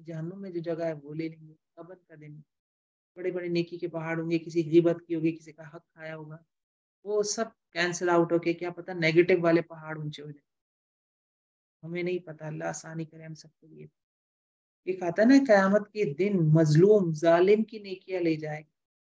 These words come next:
देखिए, ये बड़ी चीज है ना। और एक हदीस आती है कि मेरी उम्मत का मुफलिस वो है जो रोजे हशर आएगा, नमाज, रोजा, ज़कात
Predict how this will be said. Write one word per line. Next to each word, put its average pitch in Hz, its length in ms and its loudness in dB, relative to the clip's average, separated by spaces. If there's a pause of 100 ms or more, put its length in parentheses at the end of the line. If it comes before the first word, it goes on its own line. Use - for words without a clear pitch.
(360)
देखिए, 156 360 -6 (540)
ये 185 100 -4
बड़ी 156 240 2
चीज 156 240 -6
है 151 60 -4
ना। 156 100 -8 (1400)
और 170 80 -2
एक 170 160 2
हदीस 196 260 4
आती 185 240 2
है 226 60 -4
कि 226 100 -4
मेरी 208 220 2
उम्मत 185 320 4
का 214 140 -6
मुफलिस 196 560 -2
वो 202 160 6
है 185 180 2
जो 170 180 -2
रोजे 185 380 6
हशर 208 460 2 (120)
आएगा, 175 400 -2 (160)
नमाज, 175 580 -6
रोजा, 180 420 4
ज़कात 160 420 -18